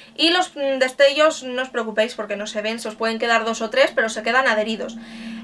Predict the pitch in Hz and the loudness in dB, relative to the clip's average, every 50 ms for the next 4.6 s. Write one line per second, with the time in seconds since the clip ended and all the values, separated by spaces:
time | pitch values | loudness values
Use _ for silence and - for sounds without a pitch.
0 | - - 277 285 285 285 277 277 277 302 320 311 370 370 359 349 339 349 330 359 | 4 6 8 8 8 8 8 8 8 8 6 4 2 4 6 6 6 6 4 2
1 | 339 320 - 311 311 311 330 330 339 330 311 277 277 277 302 302 302 285 277 277 | 0 2 2 2 2 4 4 4 6 6 6 6 6 4 4 2 4 6 6 6
2 | 269 262 269 220 220 262 254 262 277 294 302 311 320 330 320 302 269 269 254 254 | 6 4 2 -2 -4 -4 -2 0 2 2 2 4 4 2 2 4 2 2 2 2
3 | 240 262 254 - 277 302 311 320 320 311 311 302 - - 311 302 294 285 277 - | -2 -4 0 2 2 2 4 2 0 0 -2 -4 -4 -4 -4 -4 -4 -6 -6 -4
4 | 311 311 311 302 302 320 320 320 320 311 320 | -2 -2 -2 0 4 6 8 8 8 6 4